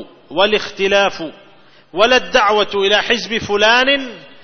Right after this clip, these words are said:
وحزب فلان ورأي فلان وقول علان، وإنما الواجب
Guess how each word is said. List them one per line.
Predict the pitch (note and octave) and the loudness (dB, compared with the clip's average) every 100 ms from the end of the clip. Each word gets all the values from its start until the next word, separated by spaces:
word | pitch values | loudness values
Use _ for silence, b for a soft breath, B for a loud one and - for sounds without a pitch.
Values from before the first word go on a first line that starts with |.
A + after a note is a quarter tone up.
| B B | B B
وحزب | E3 - A#3 G#3 A3+ | -2 0 -2 -2 -4
فلان | - G3+ G#3+ B3+ C4+ C4 | -2 2 4 4 4 2
ورأي | A3+ A#3+ G3+ G#3+ | 2 2 0 -4
فلان | - F3+ G3 A#3+ C4 B3+ | -6 0 2 4 2 0
وقول | A3 - A3 G3+ F3 | -2 0 0 0 -2
علان، | E3 D3 B2 G2 - - - _ _ _ _ _ b b b - | -4 -4 -6 -8 -20 -20 -20 _ _ _ _ _ b b b -8
وإنما | D#3+ A3+ A3+ G#3 F3+ | -2 -2 0 -2 0
الواجب | F3 F3+ A#3 A3+ B3 C4+ C#4+ | 2 4 4 4 2 2 0